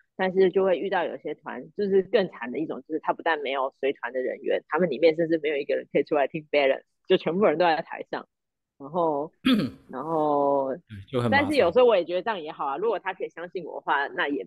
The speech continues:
Speaker 1: 蛮好的。对，但是有些就是这些音乐家，他可能其实他根本平常都没有在插电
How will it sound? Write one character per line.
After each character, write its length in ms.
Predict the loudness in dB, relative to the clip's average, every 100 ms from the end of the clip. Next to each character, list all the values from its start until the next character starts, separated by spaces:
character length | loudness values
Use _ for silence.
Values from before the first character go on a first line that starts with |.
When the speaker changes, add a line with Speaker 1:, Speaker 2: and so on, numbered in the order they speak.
| _
Speaker 1:
蛮 180 | -14 -10
好 180 | -8 -8
的。 120 | -4
对， 140 | 2 4
但 140 | 6
是 60 | 8
有 160 | 6
些 240 | 4 2 0
就 100 | -2
是 260 | -2 -2 -4 _ _ _ _
这 100 | 0
些 100 | 0
音 80 | 0
乐 140 | -2
家， 140 | 0 -2
他 140 | -4
可 100 | -4
能 140 | -8 -8
其 220 | -4 -4
实 120 | -4
他 160 | -4 -4
根 240 | 2 2
本 160 | 4 0
平 200 | -2 -6
常 200 | -4 0
都 100 | 0
没 80 | 0
有 100 | -2
在 140 | -2
插 260 | -4 -6 -4
电 240 | -4 -6